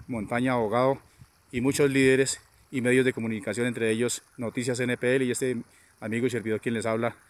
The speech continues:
también se opuso, no al proyecto como tal, sino a la defensa del medio ambiente, a la defensa de las fuentes hídricas, a la defensa de la flora y fauna de la provincia Sabana de Occidente. Esto es lo que le podemos dar a conocer a todos los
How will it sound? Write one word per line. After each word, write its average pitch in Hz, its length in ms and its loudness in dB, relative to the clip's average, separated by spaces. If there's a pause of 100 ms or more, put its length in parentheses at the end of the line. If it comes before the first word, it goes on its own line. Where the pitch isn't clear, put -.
(300)
también 113 380 -4
se 123 120 -4
opuso, 156 480 0 (1080)
no 143 120 4
al 196 100 6
proyecto 190 500 6
como 113 240 -4
tal, 143 280 4 (600)
sino 127 220 -4
a 120 40 0
la 113 120 0
defensa 156 540 2 (1120)
del 123 200 -2
medio 117 180 2
ambiente, 139 360 4
a 147 40 4
la 131 80 4
defensa 127 320 0
de 131 60 4
las 117 100 0
fuentes 131 300 0
hídricas, 156 360 0
a 131 40 -4
la 113 80 -2
defensa 127 340 -2
de 131 80 0
la 110 120 -2
flora 135 260 2
y 131 40 0
fauna 123 380 0 (460)
de 127 100 -6
la 110 120 -4
provincia 117 560 -2
Sabana 113 520 -4
de 123 180 -2
Occidente. 104 440 -6
Esto - 140 -8
es - 20 -2
lo 151 60 -2
que 131 100 -8
le 117 80 -2
podemos 117 260 -4
dar 131 100 2
a 127 60 0
conocer 123 300 -4
a 127 60 -2
todos 127 180 -2
los 120 220 -4